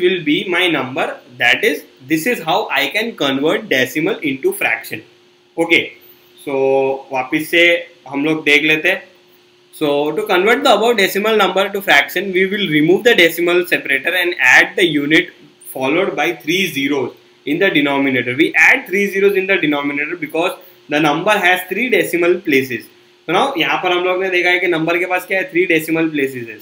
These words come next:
So the fractional form will be three seventy six upon three seven, uh, three lakh seventy six thousand nine hundred and eighty upon thousand। ओके, यहाँ पर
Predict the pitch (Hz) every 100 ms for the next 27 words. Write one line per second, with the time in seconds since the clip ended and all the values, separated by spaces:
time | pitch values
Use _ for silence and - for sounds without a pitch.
0 | - 131 131 - - _ _ 143 139 156
1 | 143 - 202 214 185 160 165 143 135 185
2 | 277 - _ _ _ _ 143 160 202 196
3 | 151 160 160 196 202 - 135 - 123 127
4 | 160 247 - _ _ _ - 160 196 165
5 | 156 165 160 135 127 127 - _ 151 165
6 | 185 175 175 143 143 165 175 175 160 147
7 | 156 175 151 143 156 156 156 170 170 123
8 | 120 160 127 - 131 214 381 - - 120
9 | 113 107 107 143 160 120 - - - _
10 | _ _ - 185 226